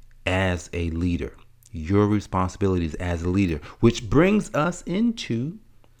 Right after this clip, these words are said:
the, the third realm of authority. Now, this word is a word that is, I, I think it's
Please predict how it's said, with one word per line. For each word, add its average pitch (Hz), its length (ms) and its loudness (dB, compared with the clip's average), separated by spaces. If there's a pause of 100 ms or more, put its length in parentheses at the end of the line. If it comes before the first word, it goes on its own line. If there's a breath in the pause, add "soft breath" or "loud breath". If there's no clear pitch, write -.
(240)
the, 90 200 -2 (200)
the 95 160 -2
third 139 840 0
realm 92 540 -2
of 82 160 -8
authority. 76 500 -8 (720)
Now, 98 440 6 (800 loud breath)
this 240 440 6
word 85 680 6 (160)
is 131 340 4
a 113 80 2
word 110 520 4
that 98 320 4
is, 80 480 -4 (120)
I, 120 140 -4
I - 60 -2
think 254 320 0
it's - 320 -4